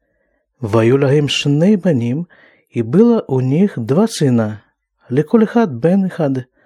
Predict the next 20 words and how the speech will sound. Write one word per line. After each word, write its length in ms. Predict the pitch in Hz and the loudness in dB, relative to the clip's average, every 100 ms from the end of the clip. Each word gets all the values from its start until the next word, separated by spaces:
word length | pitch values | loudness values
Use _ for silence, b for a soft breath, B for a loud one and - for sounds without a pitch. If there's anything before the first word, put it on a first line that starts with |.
| b b b | b b b
у 80 | - | -6
каждого 460 | 151 226 113 113 107 | 0 2 2 -2 -2
по 140 | 131 | -2
одному 300 | 135 170 180 | -2 0 -2
сыну. 380 | - 98 95 98 _ _ _ _ _ _ _ _ _ _ _ _ - | -4 -8 -10 -16 _ _ _ _ _ _ _ _ _ _ _ _ -8
Виламду 480 | 110 127 135 143 160 | 0 2 2 2 0
шнеем 760 | - 156 185 139 135 135 135 | 0 2 2 2 2 2 2
бехедер 400 | 127 160 196 165 | 0 2 2 2
эхад, 420 | 117 - 90 - - _ _ _ _ _ _ _ | 0 -4 -8 -10 -18 _ _ _ _ _ _ _
и 140 | - | 0
оба 280 | 175 233 131 | 4 4 2
этих 220 | 127 135 | -2 -2
сына 400 | - 247 220 139 | 0 2 2 2
учились 460 | 123 131 226 226 - | -2 -2 2 2 2
в 60 | 175 | 0
одном 360 | 170 202 202 | 2 2 2
хейдере, 680 | 151 170 185 120 104 101 107 - | 0 0 0 0 -2 -4 -8 -16
в 160 | 127 143 | -6 -2
одной 540 | 175 220 196 175 147 | 2 2 2 0 -2
школе. 540 | - - 180 113 101 | -6 -2 0 0 -4